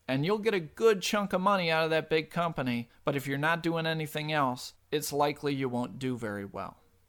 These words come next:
The last thing is those shareholder bonuses that you get both when your company gets merged and at the end of the game are pretty important. So it's important to know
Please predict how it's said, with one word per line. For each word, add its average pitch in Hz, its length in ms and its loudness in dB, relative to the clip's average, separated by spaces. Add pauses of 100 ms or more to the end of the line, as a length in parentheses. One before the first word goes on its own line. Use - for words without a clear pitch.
(220)
The 147 60 0
last 180 320 6
thing 180 160 0
is 156 160 -2
those 139 220 0
shareholder 170 640 0
bonuses 139 760 -2 (220)
that 143 180 -2
you 139 80 -6
get 131 400 -4
both 190 440 2 (160)
when 156 220 -2
your 147 220 -2
company 151 460 -4
gets 135 260 -6
merged 160 680 0 (200)
and 160 280 4
at 160 100 2
the 151 160 -2
end 156 220 -2
of 143 100 -4
the 143 100 -2
game 127 460 -2 (160)
are 196 160 8
pretty 196 260 2
important. 156 600 -2 (220)
So 160 160 4
it's 160 160 2
important 202 480 0
to 214 80 0
know 127 420 2